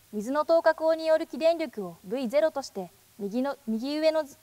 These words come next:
式で求めました。測-、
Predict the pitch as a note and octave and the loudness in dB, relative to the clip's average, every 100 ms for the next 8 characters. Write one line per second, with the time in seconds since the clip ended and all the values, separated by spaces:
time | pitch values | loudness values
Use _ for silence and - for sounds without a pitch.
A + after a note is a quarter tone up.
0 | _ _ _ - - E4+ A#3 G3+ G#3+ A3+ | _ _ _ -12 0 2 2 -2 -4 -2
1 | B3 - G3 - _ _ _ _ _ _ | -2 -2 -4 -4 _ _ _ _ _ _
2 | _ _ _ _ _ _ - | _ _ _ _ _ _ -16